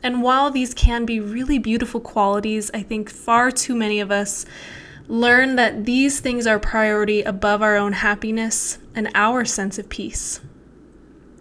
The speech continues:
And so we find ourselves in relationships with people, whether that's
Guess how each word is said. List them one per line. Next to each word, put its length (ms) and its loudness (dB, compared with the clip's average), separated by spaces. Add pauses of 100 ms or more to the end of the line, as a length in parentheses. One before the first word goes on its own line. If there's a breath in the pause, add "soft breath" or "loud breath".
(120)
And 120 -4
so 140 0
we 80 0
find 260 4
ourselves 440 2
in 100 -2
relationships 1040 -2 (440 loud breath)
with 220 -2
people, 400 0
whether 240 2
that's 680 2